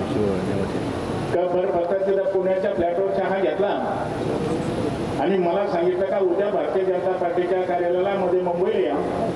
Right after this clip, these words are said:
मी दुसऱ्या दिवशी सकाळी अकरा वाजता भारतीय जनता पार्टीच्या कार्यालयामध्ये मुंबईला गेलो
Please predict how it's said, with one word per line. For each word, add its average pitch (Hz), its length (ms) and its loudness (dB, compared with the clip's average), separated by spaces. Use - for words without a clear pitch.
मी 180 100 2
दुसऱ्या 190 380 2
दिवशी 196 320 2
सकाळी 190 320 0
अकरा 190 300 0
वाजता 196 300 0
भारतीय 185 280 0
जनता 185 280 0
पार्टीच्या 190 440 0
कार्यालयामध्ये 185 600 2
मुंबईला 190 320 2
गेलो 170 380 2